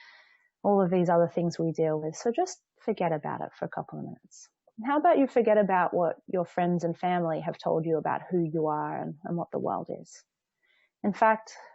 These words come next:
just for a minute, let's forget about what we've told ourselves about who and what life is.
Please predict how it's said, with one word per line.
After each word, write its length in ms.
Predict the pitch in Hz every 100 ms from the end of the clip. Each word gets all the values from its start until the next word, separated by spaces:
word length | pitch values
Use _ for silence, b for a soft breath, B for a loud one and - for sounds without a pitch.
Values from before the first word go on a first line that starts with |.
| B
just 220 | 269 269
for 120 | - 226
a 40 |
minute, 280 | 208 196 180
let's 180 | 185 -
forget 320 | - 190 185
about 380 | 180 180 180 -
what 200 | 175 -
we've 200 | 185 170
told 200 | 190 180
ourselves 680 | 170 - 233 175 185 -
about 300 | 170 160 160 160
who 180 | 185
and 120 | 170 165
what 280 | 165 165
life 300 | - 160 160 -
is. 420 | 170 - - -